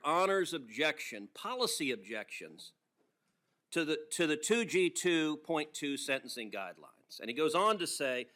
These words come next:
"However, in this case in particular, the four-point specific offense characteristic is justified because it contains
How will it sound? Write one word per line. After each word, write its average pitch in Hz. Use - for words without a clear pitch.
"However, 175
in 175
this 285
case 226
in 180
particular, 160
the 127
four-point 202
specific 170
offense 185
characteristic 135
is 156
justified 151
because 143
it 147
contains 156